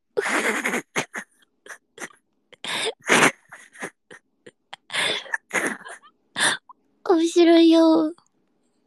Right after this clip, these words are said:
体内でアルコール生成。いや、はーちゃんはマジで、お酒は一生飲まない。い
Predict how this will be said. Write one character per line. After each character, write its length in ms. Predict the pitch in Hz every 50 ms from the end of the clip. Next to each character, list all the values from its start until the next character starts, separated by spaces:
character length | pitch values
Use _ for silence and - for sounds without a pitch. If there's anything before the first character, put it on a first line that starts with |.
| _ _ _ _ _ _ _ _ _ _ _ _ _ _ _ _ _ _ _
体 200 | - - 440 440 392
内 160 | 339 294 262
で 80 | 220 226
ア 140 | - 240 240
ル 120 | 262 262
コ 120 | - - 311
ー 60 | 311
ル 60 | 311
生 200 | - - 302 294
成。 140 | - - 302
い 40 | - - - - - - -
や、 100 | - 208
は 120 | 202 220 294 427 480
ー 40 | -
ち 40 | 349
ゃ 40 | 277
ん 40 |
は 100 | 233 220
マ 220 | 208 214 247 311 311
ジ 80 | 247
で、 320 | 208 208 196 220 240 - _ _ _ - - - - _ -
お 80 | - 226
酒 260 | - - 381 - -
は 60 | 320
一 160 | 240 220 196
生 140 | - - 330
飲 200 | 311 220 196 190 196
ま 120 | 226 262
な 100 | 247 208
い。 20 |
い 40 | 190